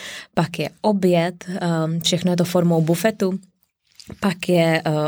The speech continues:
odpolední svačina, káva a zmrzlina, pak je večeře a pak je druhá večeře. Takže opravdu, pokud máte chuť,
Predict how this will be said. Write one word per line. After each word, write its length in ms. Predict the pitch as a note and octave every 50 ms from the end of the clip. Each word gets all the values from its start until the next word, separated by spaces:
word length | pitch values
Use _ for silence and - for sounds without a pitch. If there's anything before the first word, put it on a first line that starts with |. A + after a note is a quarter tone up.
| D3+
odpolední 560 | - G#3+ G#3 - - A3+ G#3+ G3+ F3 G3 F#3 E3+
svačina, 720 | - - F3+ F3 F3 - - E3+ D#3+ D#3 D3+ D3+ D3 D3+ - _
káva 400 | - G3+ G3+ G3+ G3+ F#3+ F#3+ F#3
a 120 | - F3+
zmrzlina, 760 | F3 F3+ F#3 F3 F3 E3+ F3 F3 E3+ E3 D#3+ D#3+ D#3 D#3 D3+ D#3 - - - - - - - _ _
pak 200 | F#3+ F3+ F3 F3
je 80 | F3
večeře 580 | E3 F#3 A3 A3 - - G#3+ G3+ - F#3+ F3+ E3+
a 80 | - F3
pak 220 | F3 E3+ E3+ -
je 60 | D#3
druhá 400 | D3+ D#3 F3 F#3+ F#3 G#3 G#3+ G3+
večeře. 480 | F#3 F#3 F3 F3+ - F#3 F3 D#3+ E3+ E3
Takže 320 | E3+ D#3+ D#3 E3 F3+ F#3+ F3 - - - - - - - _
opravdu, 540 | - A3+ G#3 - C4+ C4 C4 A#3+ A#3 A#3 A3+
pokud 360 | G#3 A3 G#3 G#3+ G#3+ G#3 G#3
máte 500 | G3+ G3 F#3+ F#3 F#3 F#3 F#3 F#3+ F#3 F#3+
chuť, 360 | F3+ - - - E3+ D3+ F3